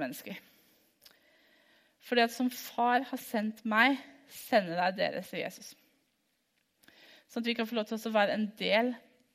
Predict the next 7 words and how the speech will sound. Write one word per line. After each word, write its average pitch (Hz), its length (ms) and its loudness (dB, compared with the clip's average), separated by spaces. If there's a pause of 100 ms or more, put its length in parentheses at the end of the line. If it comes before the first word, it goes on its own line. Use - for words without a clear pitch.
(680)
av 214 160 -2
den 202 220 -2 (340)
bevegelsen 175 640 -2
som 214 100 -8
starter 185 540 -4
i 208 60 -14
pinsen, 220 500 -6